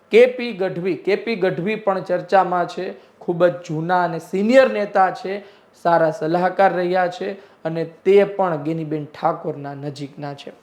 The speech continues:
કે પી ગઢવી પણ આ બંનેના વાતો વચ્ચે કે પી ગઢવી પણ ટિકિટ લઈ જઈ શકે છે. જો કે ચાન્સ ઓછા છે, પરંતુ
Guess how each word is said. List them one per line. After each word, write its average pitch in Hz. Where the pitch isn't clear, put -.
કે 180
પી 180
ગઢવી 156
પણ 151
આ 151
બંનેના 160
વાતો 156
વચ્ચે 143
કે -
પી 160
ગઢવી 151
પણ 147
ટિકિટ 143
લઈ 156
જઈ 135
શકે 143
છે. -
જો 170
કે 175
ચાન્સ 160
ઓછા 185
છે, 196
પરંતુ 208